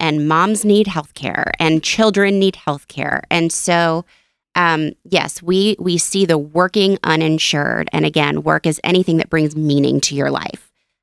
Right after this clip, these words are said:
We have what is called the Model for Healthy Living, and it is what guides everything that we do at Church Health. The Model for Healthy Living recognizes the relationship between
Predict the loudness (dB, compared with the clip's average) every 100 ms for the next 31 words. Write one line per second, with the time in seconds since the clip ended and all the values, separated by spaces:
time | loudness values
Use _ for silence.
0 | _ _ _ _ 0 2 4 2 2 -2
1 | 0 -2 -2 -4 -2 2 2 -2 -6 -6
2 | 0 2 4 4 2 -2 -2 0 -2 0
3 | 0 0 2 0 0 0 -2 0 -2 -2
4 | 2 2 0 -4 -2 0 0 -2 -6 -10
5 | -2 -2 0 0 0 0 0 -2 -2 0
6 | -2 -4 -8 -8 -6 -6 -6 _ _ _
7 | -2 2 4 2 -2 -4 -2 -4 -2 -2
8 | 0 -2 -2 -2 0 0 0 0 -2 -4
9 | -4 -4 -4 -2 -2 -2 0 0 0 -2
10 | -6 _ -6 -4 -2 0 2 2 0